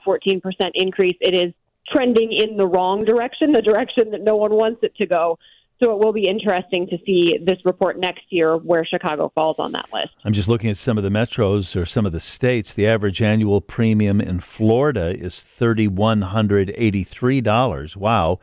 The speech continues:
Speaker 2: In Illinois, it's eighteen hundred, so significantly less. And less still is Iowa, thirteen hundred, Detroit, twenty-seven hundred.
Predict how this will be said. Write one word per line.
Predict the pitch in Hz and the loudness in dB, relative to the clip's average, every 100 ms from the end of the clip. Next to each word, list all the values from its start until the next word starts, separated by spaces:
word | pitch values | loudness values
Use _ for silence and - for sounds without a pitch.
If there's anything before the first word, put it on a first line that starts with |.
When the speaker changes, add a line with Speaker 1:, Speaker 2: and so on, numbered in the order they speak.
| - - - _ | -12 -20 -20 _
Speaker 2:
In | 101 110 | 0 2
Illinois, | 127 117 107 123 120 107 | 2 2 0 0 0 -2
it's | 120 95 - | -4 -8 -4
eighteen | 123 113 - - 113 87 | -2 -2 -4 -2 0 0
hundred, | 90 139 123 67 - 123 | 0 -2 -2 -6 -12 -18
so | - 120 101 | -6 -2 -2
significantly | 101 - 101 127 151 107 85 78 73 | -2 -4 0 -2 -2 -6 -6 -8 -12
less. | 78 82 95 - - - - | -8 -8 -10 -16 -20 -20 -2
And | 117 113 107 | 0 0 0
less | 113 113 | 0 0
still | - - 123 120 | -6 -2 0 0
is | 113 | -2
Iowa, | 117 117 135 127 95 101 | -2 0 0 0 -2 -4
thirteen | - - 135 - - 117 107 | -4 -2 -2 -4 -4 -2 0
hundred, | 113 110 110 110 110 110 | 0 2 2 0 -4 -6
Detroit, | 98 - - 120 113 - | -6 -4 0 0 0 -6
twenty-seven | - 139 110 92 - 147 113 85 | -6 -2 -2 -2 -2 -2 -2 -4
hundred. | 87 71 82 95 | -6 -6 -8 -10